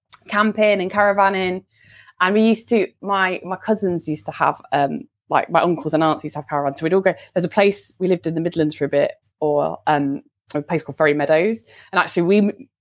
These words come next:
my family, my mum and dad moved around the country a lot, but we'd always come back to Ferry Meadows 'cause that's where my cousins were. And I remember we used to just, like, run around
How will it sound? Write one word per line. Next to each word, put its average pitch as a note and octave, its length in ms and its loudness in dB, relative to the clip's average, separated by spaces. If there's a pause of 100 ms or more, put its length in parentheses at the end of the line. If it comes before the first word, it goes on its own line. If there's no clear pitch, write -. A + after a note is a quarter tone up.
(220)
my F3+ 180 2
family, D3 340 2
my D3 120 2
mum D3 140 0
and C#3 80 -2
dad D#3 160 2
moved C#3+ 180 -6
around D3 140 -4
the D3 60 -6
country D3+ 320 -6
a - 20 0
lot, - 120 -2
but - 60 -8
we'd D#3 100 -2
always E3 180 0
come E3+ 140 -8
back - 160 -4
to - 80 -14
Ferry D3 180 -2
Meadows C#3+ 280 -2
'cause - 80 -14
that's - 180 -6
where C#3+ 120 -2
my C#3+ 140 -4
cousins A3+ 340 0
were. G3 300 4
And E3+ 120 -2 (340)
I - 40 -4
remember F#3 160 2
we G3+ 60 4
used G3 120 -2
to G3+ 60 -6
just, - 120 -2
like, F3+ 160 4
run G#3 160 4
around F3 800 2